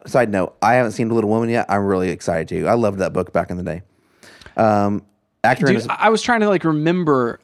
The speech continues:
Speaker 2: almost anything about Little Women.
Speaker 1: Oh, really?
Speaker 2: Just because, like,
Speaker 1: Oh,
Speaker 2: I read
Speaker 1: man.
Speaker 2: it so long ago,
Speaker 1: Yeah.
Speaker 2: and then we watched, like, the old, old, old movie, like,
Speaker 1: Yeah.
Speaker 2: so long ago, and it's like, I,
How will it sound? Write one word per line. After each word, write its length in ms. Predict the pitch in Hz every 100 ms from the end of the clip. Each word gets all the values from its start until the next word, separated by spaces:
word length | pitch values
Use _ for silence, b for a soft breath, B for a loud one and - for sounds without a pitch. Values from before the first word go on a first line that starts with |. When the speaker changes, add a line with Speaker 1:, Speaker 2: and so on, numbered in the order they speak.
| _
Speaker 2:
almost 340 | 175 180 156 -
anything 420 | 185 196 190 175
about 420 | 139 127 131 127
Little 240 | 123 120 113
Women. 180 | 110 127
Speaker 1:
Oh, 60 |
really? 380 | 127 120 139 175 185
Speaker 2:
Just 140 | 185
because, 200 | 220 214
like, 120 | 214
Speaker 1:
Oh, 20 | -
Speaker 2:
I 80 |
read 220 | 196 202 214
Speaker 1:
man. 80 |
Speaker 2:
it 40 | 214
so 240 | 196 202
long 320 | 208 220 220
ago, 380 | 190 147 131 131
Speaker 1:
Yeah. 80 | 110
Speaker 2:
and 80 | -
then 220 | 165 165
we 80 | 165
watched, 280 | 170 180 -
like, 160 | 175 160
the 160 | 143 151
old, 360 | - 190 180
old, 260 | 185 170 165
old 220 | 165 160
movie, 420 | 143 160 151 127
like, 160 | 120 104
Speaker 1:
Yeah. 200 | 104 90 B B
Speaker 2:
so 400 | - - - 240 226
long 280 | 208 202 202
ago, 260 | 160 147
and 80 | 147
it's 100 | 160
like, 140 | 170
I, 200 | 156 160